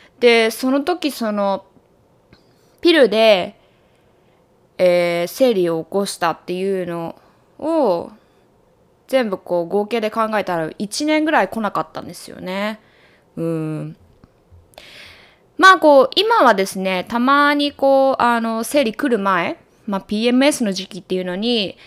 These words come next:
イライラするなっていう思う時は、まあ、ありますけども、昔に比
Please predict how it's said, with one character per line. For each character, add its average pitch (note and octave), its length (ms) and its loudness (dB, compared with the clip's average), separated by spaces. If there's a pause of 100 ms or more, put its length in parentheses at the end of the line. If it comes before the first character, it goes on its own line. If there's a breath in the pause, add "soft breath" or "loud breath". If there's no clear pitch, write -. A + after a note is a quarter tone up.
イ B3 120 -6
ラ B3+ 160 4
イ A#3 40 0
ラ G#3+ 120 0
す - 160 -6
る A3+ 100 -2
な B3 340 2
っ - 40 -20
て G#3 120 -8
い G#3 120 -4
う G#3 80 -2
思 C4 340 2
う C4 80 -2
時 A3 260 -4
は、 C4 420 2 (440)
ま A3+ 460 0 (920)
あ、 - 80 0
あ A3+ 60 8
り C4 80 6
ま D4+ 160 6
す E4+ 100 -2
け A3+ 140 2
ど F#3+ 140 2
も、 G#3 180 2
昔 G3+ 460 0
に E4+ 80 0
比 D#4+ 80 -6